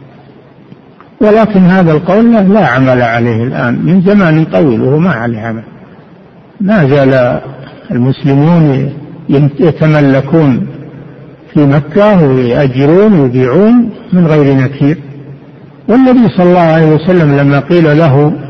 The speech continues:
عام الفتح: "تنزل في دارك غدا"، قال: "وهل ترك لنا عقيل"، يعني عقيل بن أبي طالب، "هل ترك لنا عقيل من رباع أو دور؟"، بمعنى أنه باعها.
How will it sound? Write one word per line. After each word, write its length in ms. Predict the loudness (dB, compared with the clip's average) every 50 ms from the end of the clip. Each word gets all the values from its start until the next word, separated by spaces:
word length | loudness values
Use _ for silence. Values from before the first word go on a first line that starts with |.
| -16 -18 -16 -10 -6
عام 200 | -2 -2 0 0
الفتح: 420 | 0 0 -2 -2 -2 -4 -4 -10 -14 -6 -2
"تنزل 460 | 0 2 2 2 2 2 2 2 2
في 160 | 0 0 0
دارك 420 | 0 0 0 2 2 0 0 0 -2
غدا"، 440 | -2 -2 -2 0 0 0 0 0 -2 -4 -10 -18 -20 -20 -20 -20 -20 -20 -20 -20 -20 -20 -20 -16 -8 -4
قال: 180 | 0 0 2
"وهل 340 | 2 2 2 2 2 2 0
ترك 400 | 0 0 0 0 0 -2 -2 0
لنا 400 | 0 0 2 2 0 0 0 -2
عقيل"، 680 | -2 -4 -6 -6 -4 -2 0 0 2 2 0 0 -2 -4 -6 -8 -8
يعني 280 | -6 -4 -2 -2 -2 -2
عقيل 380 | -4 -4 -2 0 0 0 2
بن 160 | 0 0 0
أبي 220 | 0 0 0 0 0
طالب، 360 | 0 0 0 0 0 -2 -2 -6 -10 -18 -20 -20 -20 -20 -20 -20 -20 -20 -20 -20 -18 -8 -4
"هل 140 | -2 -2
ترك 380 | 0 0 0 0 0 0 0 0
لنا 360 | 0 0 2 2 0 0 0
عقيل 400 | -2 -2 -4 -4 -2 0 0 2
من 360 | 2 0 0 0 0 0 0
رباع 480 | 0 0 0 0 0 0 -2 -2 -2 -2
أو 120 | -2 -2
دور؟"، 260 | -2 -2 -2 -2 -2 -4 -6 -14 -20 -20 -20 -16 -10 -6
بمعنى 420 | -4 -2 0 0 0 0 0 2
أنه 280 | 2 2 2 2 2 2
باعها. 540 | 2 2 0 0 0 -2 -2 -2 -4 -4